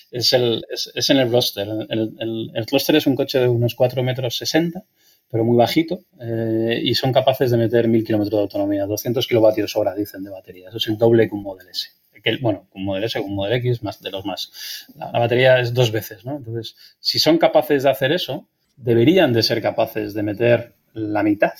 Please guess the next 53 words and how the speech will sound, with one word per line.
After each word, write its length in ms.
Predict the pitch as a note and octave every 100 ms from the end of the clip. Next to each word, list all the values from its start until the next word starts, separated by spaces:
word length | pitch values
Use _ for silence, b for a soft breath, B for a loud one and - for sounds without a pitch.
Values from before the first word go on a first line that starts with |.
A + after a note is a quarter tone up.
| -
<laughs> 680 | C#3 - D#3 - - - -
en 100 | B2+
un 100 | A#2+
coche 220 | B2 A#2+ A#2+
mucho 300 | A2+ A2+ G#2+
más 120 | G2
pequeño, 300 | G#2+ G#2+ G#2
que 80 | A2+
es 80 |
uno 120 | D3 C3+
de 40 |
los 80 | B2+
problemas 400 | B2 A#2+ A2+ -
actualmente 540 | G#2 G#2+ G2+ G2+ G2
de 60 | G2
los 100 | G2+
vehículos 320 | G2+ G#2 F#2+
eléctricos. 400 | G2 G2 F#2+ G2
O 40 |
sea, 120 | - G#2
los 100 | G2+
vehículos 300 | A2 A#2 A#2
eléctricos, 500 | A#2 B2 A2+ B2 - b b
para 200 | - G#2
tener 140 | G#2 G#2+
una 100 | A#2
autonomía 560 | A#2+ A2+ A2+ A#2+ A2+
que 260 | A2+ A2 A2
la 120 | A2
mayor 260 | A2 A2+ A2+
parte 240 | A2 A2+
de 40 |
la 100 | A2
gente 260 | G#2+ A2 G#2+
se 60 | G#2
sienta 600 | A#2 G#2 A2 G#2+ G#2+ G#2 _ _ _
confortable, 760 | A#2+ G#2 A2 G2 B2+ A#2 A2+ G#2+
se 100 | A2
sienta 240 | A2 G#2+
a 40 |
gusto, 320 | G#2+ B2+ - A2
diciendo, 240 | G#2 G#2
"Hostia, 220 | G#2 A2
puedo 200 | G#2 A2
viajar 320 | G#2+ G2+ A2+
con 140 | G#2+ G#2
este 200 | - G2+
coche", 360 | A2+ - A#2+ - b b b _
necesitas, 680 | A#2 G#2+ G2+ G2+ A2 - -
necesitas 360 | A2+ G#2 G2+ A#2
autonomía 380 | A#2 A#2+ D3 D3+
y 60 |
eso 260 | B2+ A#2 B2